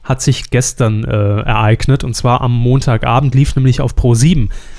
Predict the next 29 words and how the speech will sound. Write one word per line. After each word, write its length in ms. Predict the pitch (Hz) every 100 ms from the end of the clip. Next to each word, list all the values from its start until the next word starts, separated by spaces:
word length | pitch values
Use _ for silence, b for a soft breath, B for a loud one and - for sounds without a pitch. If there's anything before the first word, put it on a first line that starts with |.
| B
äh, 60 | -
ein 380 | 113 113 113 113
Switch 520 | - - - - -
Reloaded 800 | 135 135 107 110 147 143 - 110
Wetten, 400 | 113 - 139 117
dass 440 | 104 110 - - -
Spezial. 920 | - - - 107 - - 120 127 - - B B B
Und, 580 | - 123 117 120 123 -
äh, 120 | 123
auch 220 | 123 113
dort 300 | - 135 165
hat 160 | 165 -
man 120 | 156
schon, 480 | - 156 151 151 151
ähm, 460 | - 127 127 123 131
ähnlich 400 | 147 143 151 -
wie 100 | 123
ich, 260 | 165 190 -
vorab 420 | - 135 - -
die 80 | 135
erste 300 | 135 - 135
Sendung 320 | 127 143 143
mit 100 | 123
Markus 360 | 123 123 - 123
Lanz 340 | 127 131 -
sehen 300 | 131 147 160
können. 460 | - 131 160 220 220
Eine 180 | - 139
andere 420 | 160 208 156 113